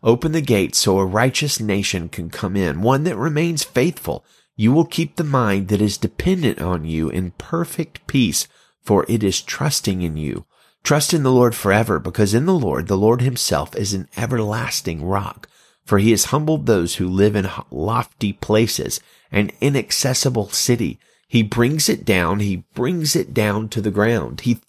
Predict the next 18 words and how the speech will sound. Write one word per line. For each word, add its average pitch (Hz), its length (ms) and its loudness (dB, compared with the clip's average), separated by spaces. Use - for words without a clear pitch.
throws 143 400 0
it 147 160 -2
to 131 140 2
the 120 80 4
dust. 113 500 -2
Feet 196 280 2
trample 90 480 -2
it, - 160 -6
the 117 80 2
feet - 400 0
of 113 140 0
the 101 80 2
humble, 117 400 2
the 92 100 -4
steps - 440 0
of 98 120 0
the 104 80 0
poor. 120 420 0